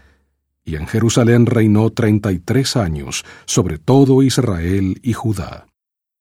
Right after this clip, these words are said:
Entonces el rey y sus hombres fueron a Jerusalén contra los jebuseos que habitaban en aquella tierra. Y ellos hablaron a David, diciendo: "Tú no entrarás aquí,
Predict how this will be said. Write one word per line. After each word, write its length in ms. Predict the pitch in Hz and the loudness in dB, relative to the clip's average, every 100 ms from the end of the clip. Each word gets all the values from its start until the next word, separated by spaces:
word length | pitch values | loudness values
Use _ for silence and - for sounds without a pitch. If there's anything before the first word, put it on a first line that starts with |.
| _ _ _ _ _ _ | _ _ _ _ _ _
Entonces 540 | 87 80 117 120 123 120 | -8 0 2 4 2 0
el 80 | |
rey 400 | 101 110 110 104 | 0 0 2 2
y 60 | 104 | 0
sus 240 | - 101 | -2 -4
hombres 420 | 107 98 95 95 - | -2 -2 -2 -4 -4
fueron 320 | 101 120 131 | -2 0 0
a 60 | |
Jerusalén 800 | 117 127 120 123 98 85 73 71 - _ - | 0 -2 -2 -2 -2 -4 -6 -10 -14 _ -2
contra 300 | 120 107 107 | 0 2 0
los 200 | 101 - | 0 -2
jebuseos 840 | 104 98 - 120 71 65 - - _ _ - | -2 -2 -2 -2 -2 -8 -12 -14 _ _ -12
que 100 | 82 | -10
habitaban 460 | 80 80 110 107 | -8 -2 0 2
en 100 | 98 | 0
aquella 400 | 98 87 87 90 | -2 -4 -6 -4
tierra. 540 | 90 82 67 - - - _ _ _ _ _ _ _ _ _ - | -6 -8 -10 -12 -14 -18 _ _ _ _ _ _ _ _ _ -10
Y 160 | 82 | -2
ellos 300 | 104 120 127 | 0 2 2
hablaron 420 | 127 113 117 120 | 2 2 2 2
a 60 | 113 | 2
David, 380 | 113 107 85 73 | 0 -2 -4 -6
diciendo: 680 | 78 87 - 87 73 71 65 _ _ _ _ _ _ _ _ | -8 -6 -4 -6 -8 -12 -18 _ _ _ _ _ _ _ _
"Tú 220 | - 143 156 | 4 8 8
no 220 | 135 139 | 8 6
entrarás 560 | 139 131 120 101 104 | 4 2 2 2 0
aquí, 500 | 113 - 76 65 123 | -4 -6 -10 -12 -18